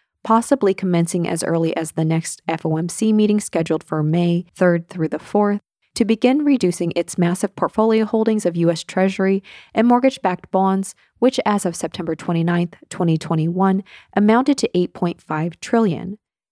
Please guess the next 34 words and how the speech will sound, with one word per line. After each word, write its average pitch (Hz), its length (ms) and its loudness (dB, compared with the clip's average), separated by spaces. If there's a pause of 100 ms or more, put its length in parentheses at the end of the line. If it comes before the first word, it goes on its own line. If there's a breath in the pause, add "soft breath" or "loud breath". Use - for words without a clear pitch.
(120)
This 226 240 2
process, 180 640 -4
also 175 320 -2
known 165 240 0
as 165 140 -2
quantitative 165 640 -6
tightening, 202 500 -2 (380 soft breath)
takes 285 300 2
place 170 340 -2
by 170 180 -2
allowing 185 400 0
securities 208 640 -2
to - 140 -6
mature, 196 480 -2 (280)
by 208 140 6
not 208 320 2
reinvesting 226 640 -2
coupon 202 400 -2
inflows, 196 600 -2 (320 loud breath)
or 220 160 0
even 285 320 2
by 196 280 0
active 170 320 -4
sales 190 340 0
from 160 220 -4
the 160 80 -2
portfolio, 180 760 -4 (300)
which 190 160 -2
has 170 240 0
the 160 180 -2
effect 180 440 -4
of - 80 -6
creating 160 440 -2
further 160 380 -4